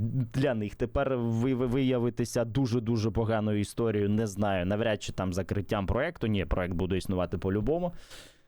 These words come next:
Ну, от, але грошова компенсація, я думаю, може, може тепер легко це все діло відбуватися. Тому от така історія. Я сподіваюся, що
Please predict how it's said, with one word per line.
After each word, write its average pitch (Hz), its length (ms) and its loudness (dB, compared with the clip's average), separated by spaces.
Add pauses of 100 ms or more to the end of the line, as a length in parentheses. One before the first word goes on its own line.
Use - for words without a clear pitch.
(260)
Ну, 127 180 0
от, 117 180 0
але 110 460 2
грошова 110 380 2
компенсація, 101 720 0
я 95 160 2
думаю, 95 460 2
може, 101 480 2
може 101 360 2
тепер 92 380 -2
легко 98 380 0
це 87 140 -4
все 92 200 -4
діло 92 300 0
відбуватися. 85 720 -2 (1080)
Тому 143 340 0
от 135 160 -2
така 113 200 -2
історія. 90 380 -2
Я 139 180 2
сподіваюся, 160 760 0
що 160 340 0